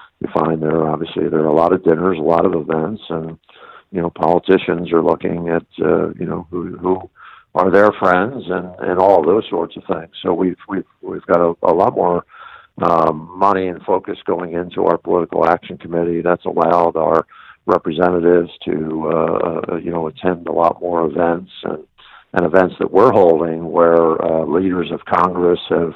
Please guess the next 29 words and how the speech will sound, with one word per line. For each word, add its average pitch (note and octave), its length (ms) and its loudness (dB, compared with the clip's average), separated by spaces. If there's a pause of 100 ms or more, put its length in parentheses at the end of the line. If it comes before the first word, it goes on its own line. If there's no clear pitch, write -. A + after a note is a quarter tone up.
uh, F#2 240 2 (460)
you F#2+ 100 2
know, E2+ 260 0
come D#2+ 240 -4
through F2+ 440 4
and, E2 320 -4
uh, E2+ 320 2
and, F2 220 -4
and F2 200 -4
participated. E2 840 -2
So E2+ 100 2
we're E2+ 200 4
really F2 480 4 (420)
making G2 420 2
sure F#2 180 4
that F2 160 0
the D#2 60 -6
voice E2+ 360 0
of E2+ 100 -6
the E2 80 -4
N E2 240 -4
C E2 80 -4
A E2+ 300 2
is E2 80 -8
heard F#2 280 4
on E2 160 0
the D#2+ 80 -6
Hill, F2 480 6
and D#2+ 140 -6